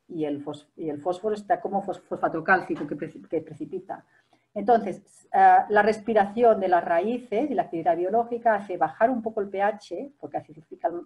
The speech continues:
el medio, descarbonata, permite la absorción de estos elementos,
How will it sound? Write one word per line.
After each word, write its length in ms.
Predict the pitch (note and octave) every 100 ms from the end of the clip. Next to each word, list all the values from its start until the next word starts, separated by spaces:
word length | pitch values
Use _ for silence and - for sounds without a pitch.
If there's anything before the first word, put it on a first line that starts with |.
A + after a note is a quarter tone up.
| F3
el 100 | E3
medio, 540 | G#3 A#3 G#3+ B3 D#4 _ _ _ _
descarbonata, 1300 | - F3+ F3 - E3+ D#3+ E3 G#3+ C#4 C#4 B3 E4 - -
permite 840 | F3 F3+ G3 B3+ C4 - D#3+ D#3 -
la 80 |
absorción 720 | D#3+ - E3 D3+ G#3+ A3 E3 -
de 100 | F#3
estos 440 | F3 _ D3 D3
elementos, 760 | - D#3 D#3+ A3+ B3 A#3 D4